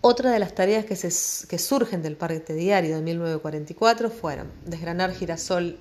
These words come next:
en el lote treinta y cuatro, cortar ramas quebradas, armar tapa de tanque, mover la cebada del galón, rastrear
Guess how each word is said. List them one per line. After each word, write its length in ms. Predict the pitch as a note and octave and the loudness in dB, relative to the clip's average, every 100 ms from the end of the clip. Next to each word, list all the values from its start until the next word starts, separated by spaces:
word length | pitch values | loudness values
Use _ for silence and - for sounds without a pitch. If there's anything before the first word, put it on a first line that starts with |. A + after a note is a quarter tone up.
| - | -14
en 100 | D#3+ | -8
el 120 | D#3 | -6
lote 160 | D#3+ - | -6 -8
treinta 280 | D#3+ D#3 E3 | -8 -8 -2
y 20 | |
cuatro, 560 | G#3+ G#3+ A3 A3+ A3+ | 4 4 4 0 -2
cortar 340 | A3 D#3 E3+ F3 | -2 -4 -4 -2
ramas 260 | F3 E3+ | -2 -4
quebradas, 680 | - E3 F3+ G3+ G#3 G#3 G#3 - - _ _ E3 | -6 -2 2 4 4 0 -4 -10 -20 _ _ -8
armar 260 | E3 E3+ | -4 -4
tapa 220 | E3+ D#3+ D#3 | -4 -6 -6
de 140 | D3+ | -2
tanque, 580 | G3 G3 F#3 F3+ F#3 F#3 | 0 2 0 -6 -6 -6
mover 300 | E3 D#3 E3+ | -6 -4 -4
la 100 | E3+ | -6
cebada 400 | - D#3+ D#3+ D#3+ | -6 -4 -2 -2
del 100 | D#3 | -4
galón, 460 | D3+ F3+ G3+ G#3 G3+ - - - - - - - - - - - - - | -2 0 0 -2 -8 -16 -20 -20 -20 -20 -20 -20 -20 -20 -20 -20 -20 -10
rastrear 680 | F3 F3 - G3 G3+ - - | -8 -6 2 4 4 0 -12